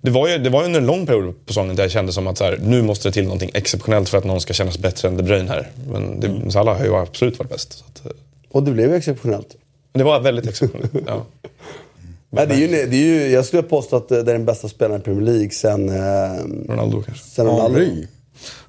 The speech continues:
Speaker 3: Ja, och innan det var väl det Henry kanske då.
Speaker 1: Ja.
Speaker 3: Eller Berke. Jag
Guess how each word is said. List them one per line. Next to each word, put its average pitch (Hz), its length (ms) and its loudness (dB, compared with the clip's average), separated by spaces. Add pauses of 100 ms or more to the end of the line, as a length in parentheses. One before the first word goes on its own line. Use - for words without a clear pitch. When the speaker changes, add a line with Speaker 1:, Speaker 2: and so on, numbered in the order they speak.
(840)
Speaker 3:
Ja, 156 400 4
och 147 180 2
innan 139 160 2
det 131 120 4
var 180 180 4
väl 151 80 -2
det 123 140 6
Henry 110 320 0
kanske 98 340 -4
då. 104 180 -2
Speaker 1:
Ja. 101 80 0
Speaker 3:
Eller 95 100 2
Berke. 113 380 0
Jag 123 300 2